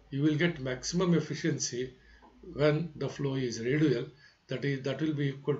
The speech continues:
to W by G into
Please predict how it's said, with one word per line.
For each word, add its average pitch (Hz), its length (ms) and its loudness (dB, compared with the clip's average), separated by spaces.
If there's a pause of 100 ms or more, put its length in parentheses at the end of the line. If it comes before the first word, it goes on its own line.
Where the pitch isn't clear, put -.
to 127 260 -4 (400)
W 127 300 0
by 135 180 4
G 117 360 -6 (480)
into 123 520 -6